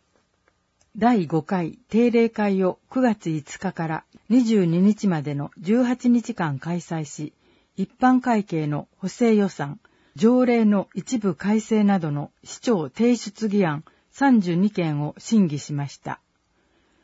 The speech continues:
このうち市長提出議案一件、令和四年度一般会計及び特別会計歳入歳出決算の認定については、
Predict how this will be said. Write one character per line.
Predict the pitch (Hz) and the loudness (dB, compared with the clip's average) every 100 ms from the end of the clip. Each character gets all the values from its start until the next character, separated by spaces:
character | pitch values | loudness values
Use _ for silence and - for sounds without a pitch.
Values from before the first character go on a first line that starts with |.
| _ | _
こ | - 214 | -2 2
の | 247 | 2
う | 240 | 2
ち | - 208 - _ _ _ | -2 -10 -10 _ _ _
市 | - 254 | -12 -4
長 | 226 170 | 0 0
提 | 143 233 233 | 0 0 0
出 | - - 214 | -2 -4 -2
議 | 202 | 0
案 | 165 143 - | 0 -4 -6
一 | 208 - - | -6 -6 -8
件、 | 160 160 _ _ _ _ - | -10 -10 _ _ _ _ -2
令 | 262 226 | 2 2
和 | 175 | 2
四 | 156 170 | 0 0
年 | 190 165 | 0 -2
度 | 143 151 _ _ _ | -4 -10 _ _ _
一 | 190 - | -12 -4
般 | 254 262 254 | 2 2 2
会 | 240 185 | -2 -4
計 | - 156 151 - | -4 -8 -8 -2
及 | 196 175 | 0 0
び | 147 - _ _ _ | -4 -10 _ _ _
特 | 190 - | -10 -4
別 | 240 254 247 | -2 -2 -4
会 | - 233 180 | -4 -2 -2
計 | 170 151 208 _ _ | -6 -8 -10 _ _
歳 | - 247 254 | -2 2 4
入 | 247 233 214 | 4 2 -2
歳 | - 233 254 | -6 -2 0
出 | 254 - 240 | -2 -6 -8
決 | 240 247 | -4 -4
算 | - 175 160 | -2 -4 -2
の | 151 143 | -4 -4
認 | 156 190 | 0 0
定 | 196 175 156 - _ _ _ 214 | -2 -6 -8 -12 _ _ _ -6
に | 220 | -6
つ | - | -4
い | 202 160 | -4 -4
て | 156 | -4
は、 | 151 | -6